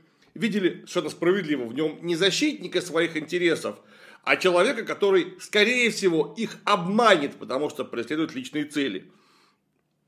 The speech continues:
Э, наиболее прочная поддержка проистекала из среды разорявшихся или уже разорившихся суланских ветеранов. Ну, просто потому, что Катерина, они помнили это, был сторонником Суллы, довольно верным.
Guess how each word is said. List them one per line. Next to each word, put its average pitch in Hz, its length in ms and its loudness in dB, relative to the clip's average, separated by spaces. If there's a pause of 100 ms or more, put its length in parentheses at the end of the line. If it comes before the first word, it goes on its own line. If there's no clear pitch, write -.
(420)
Э, 143 500 6
наиболее 226 500 6
прочная 214 420 4
поддержка 214 800 0 (520)
проистекала 196 720 0
из 175 440 -6
среды 139 580 -6 (280)
разорявшихся 165 880 2
или 196 220 -4
уже 185 280 6
разорившихся 175 760 2
суланских 196 580 6
ветеранов. 170 580 2 (420)
Ну, - 100 -10
просто 135 260 -4
потому, 120 320 -2
что 147 460 -4
Катерина, 196 640 -6 (100)
они 131 220 -4
помнили 131 480 0
это, 196 200 0
был 151 200 -4
сторонником 160 500 -2
Суллы, 139 320 -2
довольно 127 300 0
верным. 120 440 -2